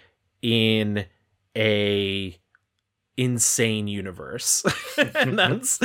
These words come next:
and that's re-, like, he's like, "Okay, we can do this," but, and I think, you know, when you have, like, Wet Hot American Summer or the other films that he's done with him, Wanderlust, they came together,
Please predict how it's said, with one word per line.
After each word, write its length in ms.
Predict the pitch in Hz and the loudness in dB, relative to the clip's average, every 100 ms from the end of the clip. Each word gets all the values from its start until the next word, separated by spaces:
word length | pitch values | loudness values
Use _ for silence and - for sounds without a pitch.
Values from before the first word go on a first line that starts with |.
| 285 233 | -2 -2
and 160 | - 160 | 0 2
that's 220 | 160 156 | 4 2
re-, 200 | 160 170 | 2 2
like, 260 | 147 156 - | 4 0 0
he's 380 | - 160 151 143 | 0 2 2 4
like, 280 | 143 135 - | 2 2 2
"Okay, 340 | 165 156 139 | 2 2 2
we 180 | 127 135 | 0 -4
can 160 | 151 135 | -2 0
do 140 | 127 | 0
this," 180 | 120 110 | 2 0
but, 180 | - 117 - - - | 2 0 0 -20 -12
and 120 | - 127 | -2 0
I 120 | 127 | 2
think, 280 | 147 131 - | 0 -4 -6
you 160 | 131 123 | 0 2
know, 120 | 117 | 2
when 160 | 110 110 | 2 0
you 160 | 110 | -2
have, 300 | 110 113 107 | 0 0 2
like, 200 | 107 101 - _ | -2 -4 -10 _
Wet 140 | 107 101 | -4 -2
Hot 180 | 110 107 | -2 0
American 340 | 98 95 101 | -2 -4 -6
Summer 580 | - 120 110 104 101 98 - - - | -2 0 2 2 2 -2 -14 -20 -4
or 100 | 107 | -2
the 160 | 117 - | 0 2
other 180 | 117 110 | 2 2
films 280 | 117 104 | 2 0
that 100 | - | -4
he's 180 | 92 98 | -6 -2
done 160 | 110 101 | -2 0
with 140 | 98 | -2
him, 180 | 101 98 | -2 -2
Wanderlust, 960 | 101 104 101 104 98 98 98 - - - 92 | 0 2 4 2 4 2 2 -2 -6 -14 -2
they 180 | 101 | 0
came 280 | 95 110 95 | 0 -2 -2
together, 600 | 92 90 101 98 95 92 | -2 0 0 2 -2 -4